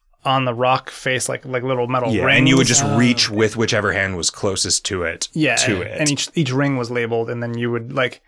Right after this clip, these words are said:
Speaker 1: if there was a Q, like, up and to your right, your right arm would, like,
Speaker 2: Yeah.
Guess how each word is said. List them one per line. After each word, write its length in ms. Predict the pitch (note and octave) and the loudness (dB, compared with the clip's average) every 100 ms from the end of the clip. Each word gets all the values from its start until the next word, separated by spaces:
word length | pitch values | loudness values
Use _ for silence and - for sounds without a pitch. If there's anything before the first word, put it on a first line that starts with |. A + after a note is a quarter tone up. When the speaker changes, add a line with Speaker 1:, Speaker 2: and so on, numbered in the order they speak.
| _ _ _ _ - | _ _ _ _ -8
Speaker 1:
if 120 | D3 | -4
there 120 | C3+ | -2
was 80 | A#2+ | -2
a 40 | A#2 | -4
Q, 400 | - C#3 B2+ B2 | -2 0 0 0
like, 280 | A#2 A#2 C3+ | -4 -6 -8
up 140 | - | -6
and 100 | B2 | -4
to 100 | C3 | -2
your 100 | A#2+ | -2
right, 300 | B2 B2+ B2+ _ _ _ | 0 0 -2 _ _ _
your 180 | D#3 C#3+ | -4 -2
right 220 | B2 B2+ | 0 0
arm 260 | C3+ C#3 D3+ | -2 -6 -6
would, 260 | D#3+ D#3+ - | -8 -8 -8
like, 200 | - | -8
Speaker 2:
Yeah. 140 | - | -10